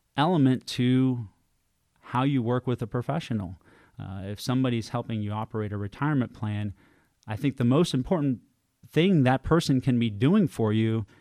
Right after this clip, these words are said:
is making sure the employees themselves feel confident about saving for retirement, confident about how to make that effective decision,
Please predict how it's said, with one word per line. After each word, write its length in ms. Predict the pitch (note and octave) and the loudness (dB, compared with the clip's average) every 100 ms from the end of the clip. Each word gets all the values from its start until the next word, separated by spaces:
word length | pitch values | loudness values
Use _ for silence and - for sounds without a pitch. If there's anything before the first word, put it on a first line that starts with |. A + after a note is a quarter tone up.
| _ _ - | _ _ -4
is 140 | A2+ | 2
making 300 | A#2 B2+ C3 | 4 4 2
sure 260 | B2 A#2+ A#2 | 0 2 2
the 140 | A2 | 2
employees 720 | A2 A2 - A#2+ A#2 A2+ B2 A2+ | 0 -2 -2 2 4 4 2 2
themselves 600 | G#2 - A2+ A2 B2 - | -2 -2 -2 0 -2 -4
feel 340 | - A#2+ A#2 | -2 0 0
confident 680 | - - A#2 A2+ C3+ C3+ C3+ - | -2 -4 -2 0 2 2 0 -4
about 440 | G2+ A2 A2 - _ _ _ _ _ _ | -4 -2 -2 -6 _ _ _ _ _ _
saving 540 | - B2+ A#2+ G2 F#2+ G2 | -6 0 0 0 -8 -16
for 160 | _ A2+ | _ -4
retirement, 520 | G#2+ A2 G#2 G2+ - _ | -4 -4 -4 -6 -8 _
confident 480 | - A#2+ A#2+ A#2+ A#2 | -4 -4 -2 -4 -2
about 280 | A2 G#2+ - | -4 -6 -12
how 420 | - - B2+ C3 | -14 -2 0 0
to 160 | - A2 | -2 -4
make 240 | A2 G#2+ | -4 -4
that 240 | A#2 G#2+ - | -6 -6 -8
effective 460 | G#2+ - G#2 - F#2+ | -12 -8 -8 -10 -12
decision, 540 | G2+ - G#2 G2 | -10 -8 -8 -8